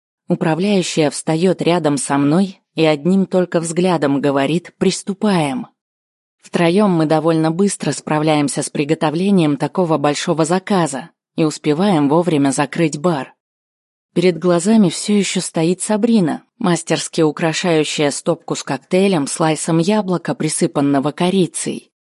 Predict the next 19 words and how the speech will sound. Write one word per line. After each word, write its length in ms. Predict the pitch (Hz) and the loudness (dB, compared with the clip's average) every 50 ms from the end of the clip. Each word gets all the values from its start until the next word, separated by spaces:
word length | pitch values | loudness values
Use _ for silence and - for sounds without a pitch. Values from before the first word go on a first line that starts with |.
| _ _ _ _ _ - | _ _ _ _ _ -6
Это 260 | - 214 220 - 226 202 | -4 -4 0 0 2 2
наводит 480 | 202 196 196 226 226 185 190 - - | 2 2 2 0 0 0 -2 -6 -2
меня 240 | 185 185 190 208 196 | 0 2 2 4 4
на 140 | 185 180 175 | 2 2 4
мысль, 360 | 190 220 233 - - 170 143 | 4 4 2 2 0 -4 -4
что 260 | 135 - - - 170 | -4 -6 -4 -4 -4
Сеня 340 | - - - 214 202 202 202 | -4 0 0 2 2 2 0
прав. 440 | 202 247 240 214 180 151 - - _ _ _ _ _ _ _ - | 0 0 0 0 0 -2 -6 -12 _ _ _ _ _ _ _ -4
Я 140 | 165 165 | -2 -2
совсем 460 | 165 - 156 - - - 165 185 202 214 | -2 -2 -6 -8 -6 -4 0 2 4 4
не 80 | 214 | 4
знаю 340 | 190 196 220 214 202 185 170 | 4 4 4 4 4 2 2
людей, 320 | 165 156 139 147 175 214 | 0 0 2 2 2 2
с 80 | - - | 0 -2
которыми 480 | - 156 - - 180 180 175 165 160 156 | -6 -6 -2 0 0 0 2 0 0 -2
провожу 460 | - 170 151 147 147 143 - 196 196 | -2 -2 0 0 0 0 0 -2 -2
так 200 | 190 160 - - | -2 -2 -2 0
много 320 | 160 156 165 156 165 175 | 0 0 2 2 0 0
времени. 600 | 170 196 214 220 208 202 170 139 135 123 - - | 0 2 2 2 4 4 2 2 0 -2 -4 -10